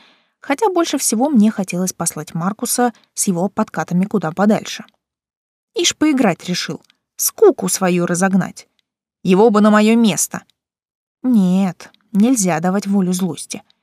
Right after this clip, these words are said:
Возьми себя в руки, Ярослава. Что я имею в виду? Он хмыкнул,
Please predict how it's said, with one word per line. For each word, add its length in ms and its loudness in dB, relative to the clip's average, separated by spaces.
Возьми 480 0
себя 340 2
в 100 -2
руки, 300 0
Ярослава. 720 0
Что 460 -2
я 280 2
имею 360 4
в 40 -4
виду? 400 -2
Он 160 -2
хмыкнул, 580 0